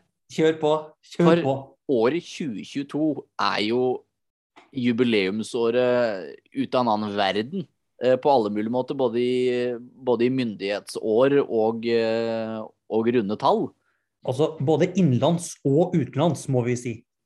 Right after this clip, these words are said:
Speaker 2: Absolutt, absolutt. For vi har jo da først, eh, dron-, eller f-, aller først så er det dronning Margrethe av Danmark, som da har regjert i femti år den fjortende januar.
Speaker 1: Ja, altså på fredag, altså i dag, når episoden slippes.
Speaker 2: Ja, det er sant, i dag, når episoden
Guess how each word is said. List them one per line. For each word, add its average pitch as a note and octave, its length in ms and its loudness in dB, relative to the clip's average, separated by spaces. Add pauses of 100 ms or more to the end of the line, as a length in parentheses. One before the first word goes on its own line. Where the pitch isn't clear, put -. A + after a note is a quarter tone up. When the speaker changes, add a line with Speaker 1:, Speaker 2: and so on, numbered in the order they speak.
(440)
Speaker 2:
Absolutt, B2+ 500 0
absolutt. A2+ 500 -2
For D#3 220 2
vi E3 100 2
har C#3 220 4
jo D3 60 2
da C#3 120 4
først, - 380 -6 (140)
eh, C#3+ 160 2
dron-, C#3 360 0
eller C#3+ 260 2
f-, C#3 160 -14 (320)
aller F#3 200 2
først - 340 -4
så D#3+ 180 2
er B2 40 4
det C#3 240 2
dronning C3 280 -2
Margrethe A#2+ 460 0
av B2+ 80 0
Danmark, B2 380 -2
som C#3+ 300 -6 (440)
da A#2+ 100 2
har B2 140 2
regjert A#2 280 0
i B2 40 -4
femti G2+ 480 -6
år C3+ 160 2
den C#3 140 -4
fjortende A#2 360 -4
januar. A2+ 340 0 (480)
Speaker 1:
Ja, B2+ 200 -8 (240)
altså A#2+ 160 -4
på A#2+ 160 -6
fredag, A#2+ 340 -2
altså D3+ 220 0
i C#3+ 60 2
dag, D#3 360 0
når E3 280 0
episoden C3 260 -8
slippes. C#3+ 520 -6 (200)
Speaker 2:
Ja, G#3 280 4
det D#3+ 100 6
er G#3 80 4
sant, G#3 240 -6
i B2+ 100 -6
dag, E3+ 300 2 (100)
når C3+ 240 -2
episoden A#2+ 380 -6